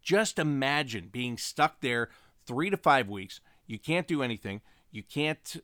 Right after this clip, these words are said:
um, uh, you can't train. You can't skate. You can't do anything. So even the three to five weeks is going to be much more than that by the time you come back and you get into any kind of playing shape. So there are a lot of players that are concerned about that.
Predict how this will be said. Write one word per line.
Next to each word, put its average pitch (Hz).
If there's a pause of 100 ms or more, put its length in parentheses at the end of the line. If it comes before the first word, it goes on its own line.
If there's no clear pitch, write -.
(120)
um, 107 (720)
uh, 135
you 135
can't 160
train. 139
You 117
can't 165
skate. 135
You 135
can't 165
do 131
anything. 151 (260)
So 151
even 185
the 131
three 165
to 175
five 135
weeks 170 (420)
is 135
going 160
to 135
be 135
much 143
more 147
than 117
that 151
by 123
the 117
time 131
you 107
come 147
back 139
and 117
you 110
get 131
into 123
any 143
kind 135
of 113
playing 151
shape. -
So 113 (380)
there 120
are 117
a 110
lot 131
of 131
players 139
that 120
are 107
concerned 135
about 120
that. 165